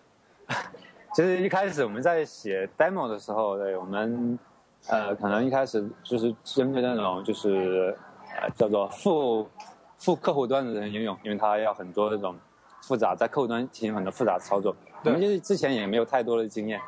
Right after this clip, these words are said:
Speaker 1: 对，我们想的就是需要实现的功能，比如说实时的聊天，然后还有一些视频连接的打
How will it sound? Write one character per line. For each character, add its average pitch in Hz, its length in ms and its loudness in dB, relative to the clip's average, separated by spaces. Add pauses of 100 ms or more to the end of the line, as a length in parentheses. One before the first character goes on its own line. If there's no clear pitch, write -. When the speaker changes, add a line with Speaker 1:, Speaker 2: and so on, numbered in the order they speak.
(100)
Speaker 1:
对， 110 100 2
我 98 80 2
们 110 320 0 (340)
想 101 280 0
的 107 180 4
就 123 100 -2
是 120 220 2 (240)
需 - 160 -2
要 127 220 2
实 - 240 -6
现 127 120 0
的 127 80 -4
功 131 200 -2
能， 95 220 -6
比 95 80 -2
如 98 120 0
说 113 160 4
实 131 200 0
时 123 120 2
的 113 100 4
聊 104 160 2
天， 117 300 -2 (540)
然 110 100 4
后 110 220 2
还 117 100 2
有 110 140 2
一 107 80 -4
些 110 340 2
视 151 220 0
频 107 280 -4 (120)
连 110 260 0
接 120 100 4
的 113 80 4
打 - 120 -2